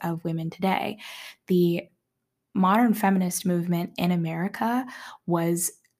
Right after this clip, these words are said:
completely and solely focused on the definition of feminism, the social and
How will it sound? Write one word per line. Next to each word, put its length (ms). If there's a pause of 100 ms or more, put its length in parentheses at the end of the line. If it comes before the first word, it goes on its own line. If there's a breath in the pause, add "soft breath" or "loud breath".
(640)
completely 680
and 300
solely 260
focused 520 (120)
on 380 (1040 loud breath)
the 140
definition 560
of 220
feminism, 560
the 80
social 380
and 300